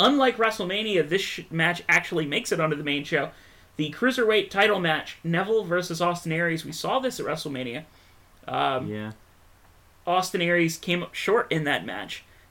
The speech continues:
Speaker 1: Do we think anything changes here?
Speaker 2: I just don't see if, if you're gonna have the match on back-to-back pay-per-views, why you would not do it at the bigger one.
Speaker 1: Because it's W W E and they don't always make sense.
Speaker 2: Okay.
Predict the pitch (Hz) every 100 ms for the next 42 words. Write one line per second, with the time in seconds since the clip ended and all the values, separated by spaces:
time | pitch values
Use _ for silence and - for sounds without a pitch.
0 | - 151 143 151 185 208 196 185 170 170
1 | 180 - - - - - - _ _ _
2 | _ - _ - _ - - - - 127
3 | 156 165 175 165 151 139 120 - - -
4 | - - - - - - 135 135 135 120
5 | 113 117 120 120 117 98 85 110 - 104
6 | 104 104 98 - - _ - 120 110 98
7 | 110 110 107 120 110 98 107 101 101 101
8 | 104 107 110 120 107 101 95 92 - 85
9 | 98 85 82 82 98 _ _ - - _
10 | - - - - - - - - - -
11 | _ _ - 165 160 170 151 139 - 143
12 | 143 123 120 120 110 120 190 143 120 107
13 | 95 98 135 160 185 165 - _ - 104
14 | 101